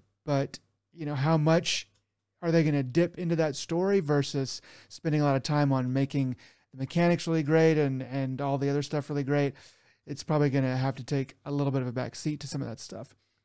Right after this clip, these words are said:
Phantom Liberty, you're right. There's probably not gonna be enough there. Um, so what is there would have to be,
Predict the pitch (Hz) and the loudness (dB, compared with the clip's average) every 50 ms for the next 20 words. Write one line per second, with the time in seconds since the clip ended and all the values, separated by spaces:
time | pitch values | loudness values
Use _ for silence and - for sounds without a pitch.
0 | _ _ _ - 180 196 202 190 196 202 180 202 196 196 190 185 165 - _ _ | _ _ _ 2 4 4 4 6 4 6 6 8 8 8 8 6 2 -2 _ _
1 | _ _ _ _ _ _ _ _ _ _ _ _ _ _ _ 180 175 180 170 156 | _ _ _ _ _ _ _ _ _ _ _ _ _ _ _ 2 6 6 8 6
2 | 143 - - - _ _ _ _ _ _ _ _ _ _ _ _ _ 170 175 170 | 6 2 -2 -14 _ _ _ _ _ _ _ _ _ _ _ _ _ 2 4 4
3 | 160 135 - 190 208 208 214 202 196 190 190 165 175 170 160 160 156 147 143 151 | 4 4 6 6 8 8 8 8 8 6 6 6 6 6 6 6 6 6 6 6
4 | 151 143 143 - 131 127 147 147 139 123 101 107 - - _ _ _ _ _ _ | 4 4 2 0 -4 0 0 2 2 0 -4 -10 -14 -16 _ _ _ _ _ _
5 | _ _ _ - 147 147 143 139 131 131 - 160 151 143 165 165 - - - - | _ _ _ -2 0 2 4 4 2 2 2 4 4 6 4 4 4 0 -4 2
6 | 180 196 208 214 180 151 151 165 151 147 139 139 139 139 147 143 139 - - 147 | 8 10 10 10 10 8 4 4 6 6 4 2 2 2 2 2 2 0 -2 -2
7 | 131 139 139 135 135 131 127 127 117 | 2 2 4 4 4 2 2 0 -2